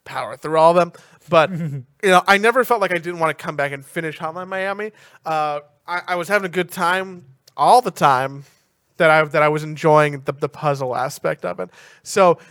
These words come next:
Speaker 1: the core gameplay is obviously strong enough to keep me involved when I wasn't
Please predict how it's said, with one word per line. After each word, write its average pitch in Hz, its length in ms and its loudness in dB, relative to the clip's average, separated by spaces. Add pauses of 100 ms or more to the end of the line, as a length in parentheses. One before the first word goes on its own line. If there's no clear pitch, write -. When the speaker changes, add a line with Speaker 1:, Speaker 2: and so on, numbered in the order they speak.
(100)
Speaker 1:
the 185 80 0
core 285 340 4
gameplay 185 560 2
is 147 100 -2
obviously 160 460 0
strong 151 300 0
enough 151 200 -4
to 156 100 -12
keep 165 420 -14
me 180 460 -10
involved 160 800 0
when 165 280 -6
I 156 120 0
wasn't 151 540 -6